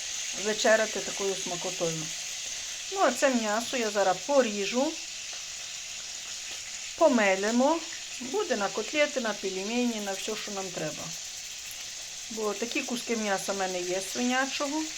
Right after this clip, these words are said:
Ну, а костомахи я всі перероблю, перевару, зроблю кос-, е, без костомах, з, е, ту, як її, тушонку. М'ясо пообдираю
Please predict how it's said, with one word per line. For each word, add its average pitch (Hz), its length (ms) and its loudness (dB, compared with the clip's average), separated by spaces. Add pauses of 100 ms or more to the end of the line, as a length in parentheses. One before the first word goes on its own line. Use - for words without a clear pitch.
(720)
Ну, 381 100 -2
а 269 100 6
костомахи 277 720 6
я 233 200 4
всі 233 260 -2
перероблю, 202 1040 2 (120)
перевару, 214 680 2
зроблю 214 320 0 (100)
кос-, 214 440 -2
е, 190 640 4 (600)
без 214 140 -2
костомах, 214 640 2
з, 175 440 -8
е, 190 520 0 (160)
ту, 156 60 -8 (160)
як - 220 -8
її, 170 220 -8
тушонку. 269 540 0 (1000)
М'ясо 233 400 6
пообдираю 196 1160 6